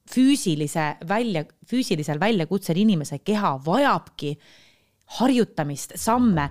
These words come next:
et ma sambas näiteks ma, nagu, et mu jalad käiksid võimalikult kiiresti, pean ma iga päev tegema mitu tundi sellist asja. Tema teeb jalgadega sellist asja nädal aega, ta on nädal aega maas. Et mingis mõttes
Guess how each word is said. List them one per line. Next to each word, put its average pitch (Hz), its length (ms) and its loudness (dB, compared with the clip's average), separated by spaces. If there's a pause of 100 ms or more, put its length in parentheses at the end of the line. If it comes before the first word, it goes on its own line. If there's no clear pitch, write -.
(140)
et 202 200 -2
ma 196 160 2
sambas 247 500 0
näiteks 196 360 -2
ma, 196 200 0
nagu, 185 300 0 (200)
et 185 180 -4
mu 202 120 2
jalad 240 340 2
käiksid 214 380 -2
võimalikult 220 520 2
kiiresti, 151 600 0 (220)
pean 269 300 4
ma 202 80 6
iga 269 340 4
päev 208 320 0
tegema 214 400 0
mitu 247 320 2
tundi 214 300 2
sellist 220 360 0
asja. 165 380 -4 (240)
Tema 269 320 2 (680)
teeb 180 120 -2
jalgadega 190 460 0
sellist 165 380 -2
asja 151 260 -4
nädal 151 240 -2
aega, 151 260 -4
ta 175 120 0
on 180 100 2
nädal 196 320 0
aega 170 300 0
maas. 156 420 -2 (400)
Et - 180 -6
mingis 233 400 2
mõttes 190 520 -2